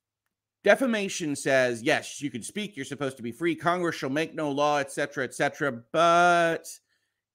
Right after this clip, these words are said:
here are a couple of categories that we're a little bit concerned about. And these all relate to things that would have been, uh, in the original common law tradition, exceptions to that freedom of speech concept. So that's how we get there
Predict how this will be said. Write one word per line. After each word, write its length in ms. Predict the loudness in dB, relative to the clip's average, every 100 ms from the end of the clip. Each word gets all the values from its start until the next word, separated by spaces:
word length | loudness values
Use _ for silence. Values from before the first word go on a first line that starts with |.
| _ _
here 160 | 0 2
are 40 |
a 80 | 2
couple 200 | 0 -4
of 60 | -2
categories 680 | 2 2 0 -4 -2 -4 -4
that 120 | -6
we're 80 | -4
a 60 |
little 160 | -4 -6
bit 180 | -8 -10
concerned 460 | -12 -10 -10 -10
about. 260 | -10 -10 -8
And 100 | -8
these 160 | -4
all 140 | 0 2
relate 480 | 2 -2 -2 -6 -8
to 180 | -6
things 360 | -6 -6 -6 -6
that 160 | -8 -6
would 260 | -4 -4
have 340 | -4 -4 -4 -6
been, 320 | -6 -6 -8 -12 _ _ -6
uh, 300 | -2 -2 -2 -4
in 140 | -2
the 100 | -2
original 400 | 0 0 -2 -8
common 380 | -6 -4 -4 -4
law 160 | -4
tradition, 560 | -6 -8 -6 -6 -6 -10
exceptions 580 | -10 -6 -6 -6 -12 -12
to 160 | -10
that 240 | -8 -8 -8
freedom 220 | -10 -10
of 60 | -12
speech 300 | -12 -14 -8
concept. 460 | -6 -6 -8 -10
So 100 | -6
that's 120 | -8
how 140 | -4 -4
we 100 | -4
get 260 | -8 -12
there 220 | -12 -12